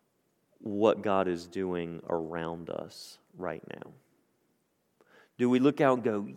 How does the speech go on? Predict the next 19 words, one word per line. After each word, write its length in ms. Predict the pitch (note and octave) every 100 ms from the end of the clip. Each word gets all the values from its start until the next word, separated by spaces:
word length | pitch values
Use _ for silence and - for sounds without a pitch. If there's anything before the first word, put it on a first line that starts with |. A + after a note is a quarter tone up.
| -
"Yes, 300 | F3+ F#3 -
God 220 | - D#3+ D3+
is 120 | A#2
doing 340 | C#3+ C#3+ A#2+ - -
some 420 | - - D3+ B2+ A2+
great 380 | A2+ B2 A#2+
things"? 600 | - A2 F#2 C#2+ - - - _ _ _ - _ _ _ _ _ _ _ _ _ _ _ _
Or 80 | A2
do 120 | G#2+
we 60 | G#2+
look 140 | G#2
and 100 | G2
go, 120 | F2+
"Well, 280 | F#2 F#2+ G2+
I 120 | G2+
don't 100 | A2
know 60 | A2
about 240 | G#2+ F#2+
that. 760 | F#2 F#2+ F#2 F2 - - -